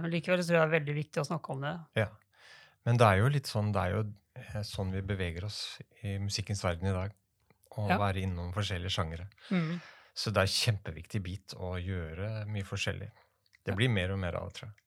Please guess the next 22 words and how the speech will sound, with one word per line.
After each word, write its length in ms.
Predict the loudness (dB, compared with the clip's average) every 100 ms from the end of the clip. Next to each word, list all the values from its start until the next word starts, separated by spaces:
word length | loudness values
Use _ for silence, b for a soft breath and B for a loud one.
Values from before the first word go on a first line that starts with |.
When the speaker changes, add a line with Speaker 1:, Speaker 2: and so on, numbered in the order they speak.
| -2
Speaker 1:
Ja, 100 | 0
det 140 | 0
tror 160 | -4 -4
jeg 80 | -4
også. 140 | -6 -10
Speaker 2:
Ja. 600 | -10 -20 -20 -20 2 4
Speaker 1:
Enten 180 | 4 4
Speaker 2:
Ja. 80 |
Speaker 1:
det, 140 | 4 4
eller 160 | 4 2
at 120 | 2
man 100 | 0
spesialiserer 720 | 2 0 0 0 0 0 0
seg 160 | 2 4
veldig 460 | 4 2 -2 0 0 0 0
innenfor 360 | 0 0 0 -2
én 240 | -2 -4 -2
sjanger, 440 | 0 0 -2 -4
kanskje. 300 | -4 -4 -6 0
Speaker 2:
Ja. 120 | 2 2 B B B B B B
Mm. 160 | -6 -6 -8 _ 0
Speaker 1:
Ehm, 580 | 2 4 4 2 0